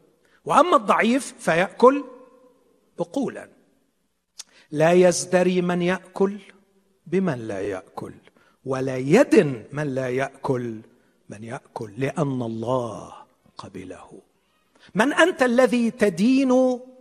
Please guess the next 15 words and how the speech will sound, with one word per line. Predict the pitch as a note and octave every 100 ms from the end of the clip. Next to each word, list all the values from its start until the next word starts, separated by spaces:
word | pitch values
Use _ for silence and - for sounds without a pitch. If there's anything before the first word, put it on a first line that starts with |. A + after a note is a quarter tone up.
| _ _ _ -
عبد | D3 D#3 E3+
غيرك؟ | G#3 A3 C#4+ D4+ - - - _ _ _ _ -
هو | C#3
لمولاه. | D#3+ F#3+ G#3 A3+ D#4 D4+ - - _ _ -
هنا | F3
بيوجه | D#3 E3+ F#3 D#3
الكلام | - D#3 F#3+ E3+
للي | D3+
عامل | C#3+ F3 D#3
روحه | G3 - F3
روحاني | F#3 E4 G4+ G#3 B2+ - - -
وبيدين | D#3+ F3+ A3 A#3
الآخرين، | G#3+ A3+ - D4 F4+ F4 D3 - - _ _ _ _ _
بيقول | D4 C#4
له: | A#3